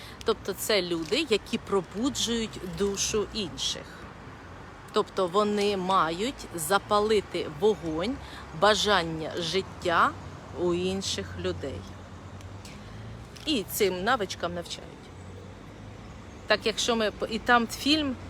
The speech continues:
е, "Доктор Адамс" є один, одним із учбових фільмів. Пам'ятаєте цей доктор Адамс, який вдягав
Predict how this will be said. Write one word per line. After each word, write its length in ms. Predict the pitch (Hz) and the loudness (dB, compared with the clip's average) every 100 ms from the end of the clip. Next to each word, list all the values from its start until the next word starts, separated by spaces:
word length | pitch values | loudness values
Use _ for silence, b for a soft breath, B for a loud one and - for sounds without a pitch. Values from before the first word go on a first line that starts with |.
| - 175 | -4 2
е, 180 | 190 | 2
"Доктор 440 | 175 208 - 190 175 | 6 4 4 0 4
Адамс" 580 | 196 226 262 320 294 - 185 | 8 8 8 2 0 0 -2
є 320 | 196 180 233 - | -2 2 2 4
один, 540 | 220 180 202 240 247 - | 2 2 2 2 0 0
одним 420 | 202 185 214 220 208 | 0 2 2 2 0
із 140 | 220 180 - | -2 -4 -4
учбових 580 | 220 202 170 180 165 254 - - - | -4 -2 2 2 4 2 0 -8 -4
фільмів. 400 | 175 165 226 311 B B B - | -2 0 0 0 B B B 4
Пам'ятаєте 680 | 220 233 226 220 196 185 190 | 6 6 10 10 10 8 2
цей 180 | 214 185 | 2 2
доктор 380 | 196 185 190 190 | 2 4 2 6
Адамс, 420 | 262 - 226 - | 6 8 4 4
який 280 | 208 220 208 | 2 4 2
вдягав 400 | 185 208 220 | 6 6 8